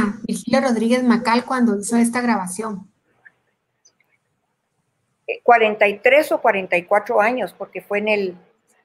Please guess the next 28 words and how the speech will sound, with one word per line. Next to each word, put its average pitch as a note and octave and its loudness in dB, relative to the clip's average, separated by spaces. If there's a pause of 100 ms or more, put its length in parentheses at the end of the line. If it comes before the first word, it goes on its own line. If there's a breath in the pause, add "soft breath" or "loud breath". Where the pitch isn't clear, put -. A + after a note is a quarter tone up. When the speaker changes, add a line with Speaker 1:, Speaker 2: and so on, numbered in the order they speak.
Speaker 2:
sesenta G#3+ 0
que F#3+ -2
dijo G3 0
la, F3+ 2 (960)
la F3 0
directora F3+ -4
de G#3 2
la G3 2
biblioteca F3+ -2
que F3+ 0
había, F3 2 (400)
que F#3 -8
se F#3 -2
había G3 2
hecho G#3 2
esa A3 4
grabación G3+ 2
y G3+ 0
él G3+ 0
murió G3 0
a G3 6
los F#3 -2
cuarenta F3 -4
y E3+ -10
siete, - -2
o - -8
sea - -2
que - -20